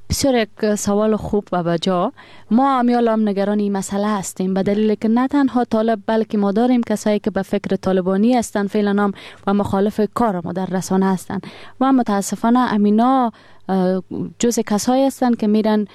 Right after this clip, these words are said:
به گفتگوهای صلح و در مذاکرات شامل هستن. ما فقط، ما چی که تمام امی گروه و تمام دخترای خبرنگار منتظر ایستیم که دولت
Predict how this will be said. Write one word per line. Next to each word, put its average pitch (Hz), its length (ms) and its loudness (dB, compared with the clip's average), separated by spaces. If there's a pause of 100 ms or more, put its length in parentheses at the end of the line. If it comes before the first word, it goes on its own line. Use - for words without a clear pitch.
(200)
به 190 120 -2
گفتگوهای 190 500 0
صلح 254 380 0
و 196 80 0
در 180 160 -2
مذاکرات 180 540 -2
شامل 180 280 0
هستن. - 380 -8 (680)
ما 254 220 4
فقط، 330 340 -2 (420)
ما 254 300 4
چی 320 140 -2
که 302 220 -2
تمام 240 320 4
امی 233 160 2
گروه 202 420 0
و 185 160 -8
تمام 214 560 0
دخترای 202 460 -2
خبرنگار 180 560 -2
منتظر 220 600 0 (360)
ایستیم 294 400 0
که 214 160 -4 (160)
دولت 208 480 2